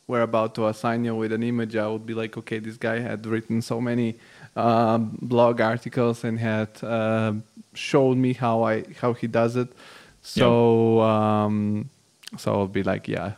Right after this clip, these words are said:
Speaker 1: he knows what he's doing. I'm definitely gonna, gonna trust, uh, his work." And, and,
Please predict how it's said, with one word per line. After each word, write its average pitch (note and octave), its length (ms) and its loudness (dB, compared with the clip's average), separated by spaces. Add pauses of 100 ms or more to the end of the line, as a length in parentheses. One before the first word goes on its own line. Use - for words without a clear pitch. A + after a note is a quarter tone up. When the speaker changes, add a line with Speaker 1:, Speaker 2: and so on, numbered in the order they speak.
(120)
Speaker 1:
he G#2+ 100 -4
knows G2+ 280 -2
what G2+ 160 -4
he's G#2 220 -8
doing. G#2+ 240 -6
I'm G#2 200 -4
definitely G#2+ 480 -6
gonna, A2 440 -6 (580)
gonna A2 240 -4
trust, G#2+ 480 -6
uh, G#2+ 280 -4
his A2 280 -8
work." G#2+ 360 -6
And, A2 300 -4
and, A2+ 460 -4